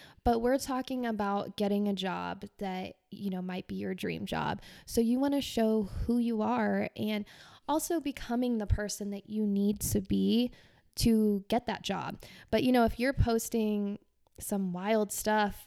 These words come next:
and sending, you know, maybe you're sending one message, but really you're this, like, quiet, sweet,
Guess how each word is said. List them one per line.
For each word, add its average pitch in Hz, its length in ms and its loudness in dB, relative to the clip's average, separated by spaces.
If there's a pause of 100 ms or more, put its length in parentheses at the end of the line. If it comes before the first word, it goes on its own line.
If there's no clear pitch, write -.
and 190 340 -6
sending, 208 560 -4 (120)
you 220 100 -4
know, 208 80 -2
maybe 202 200 -2
you're 214 100 -2
sending 202 300 -4
one 240 180 2
message, 196 400 -2
but 220 160 -4
really 247 200 0
you're 220 160 0
this, 202 220 -6
like, 196 200 -10 (440)
quiet, 196 920 0
sweet, - 500 -8